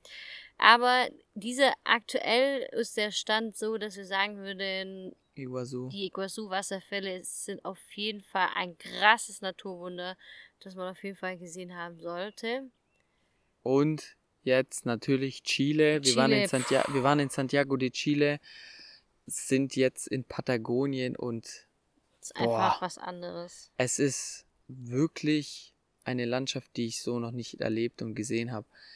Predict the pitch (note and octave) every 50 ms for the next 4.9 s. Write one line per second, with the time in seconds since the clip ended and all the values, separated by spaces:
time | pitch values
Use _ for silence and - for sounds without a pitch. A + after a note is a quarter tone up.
0 | - - _ _ - - B2+ - C#3 D#3 F3 F3+ D3+ C3 - - - B2 A#2 A2+
1 | A#2+ A#2 - - - C3 C3+ C3 - A#2 A2+ A#2 A#2+ A#2+ B2+ C3+ C3+ C3+ C3+ C3+
2 | B2+ _ - - - - _ - - - - C#3 C#3+ D3 C#3 - - C3+ C3+ C3+
3 | C3 - - B2+ B2 A#2+ - - - D3+ D3 - - C3 - - - - B2+ A#2
4 | B2+ B2 A#2+ B2 - - C3 B2 A#2+ B2+ C#3 - - C3+ B2 B2 A#2